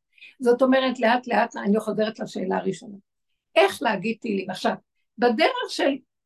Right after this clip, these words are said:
טבע של אדם דתי, יאללה, תפוס את התהילים, תתנפל עליו, תגיד תהילים,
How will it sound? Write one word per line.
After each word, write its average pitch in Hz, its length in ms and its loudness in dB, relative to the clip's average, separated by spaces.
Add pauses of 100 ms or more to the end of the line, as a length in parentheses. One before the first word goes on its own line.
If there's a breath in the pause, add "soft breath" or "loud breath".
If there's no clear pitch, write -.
טבע 269 380 2
של 233 160 -8
אדם 247 360 -2
דתי, 247 460 -6
יאללה, 320 420 2
תפוס 370 200 0
את - 140 0
התהילים, 359 440 4
תתנפל 370 520 2
עליו, 339 320 4
תגיד 381 340 2
תהילים, 370 500 2